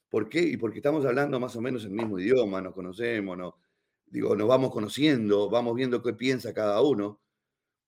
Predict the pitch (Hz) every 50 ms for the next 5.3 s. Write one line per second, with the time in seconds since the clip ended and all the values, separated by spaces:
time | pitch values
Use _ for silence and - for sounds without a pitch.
0 | _ _ _ _ _ _ _ - - - - _ _ _ _ - 123 131 147 160
1 | 156 139 117 107 110 110 107 - - - - - 85 85 85 85 - - _ _
2 | _ _ _ _ _ _ _ _ _ _ - - 90 82 82 78 73 69 67 67
3 | _ _ - 87 90 85 - 92 92 90 92 92 90 87 - - 87 82 85 82
4 | 80 85 92 87 80 - - 131 139 135 123 113 110 107 107 104 98 90 87 -
5 | - 82 82 78 73 _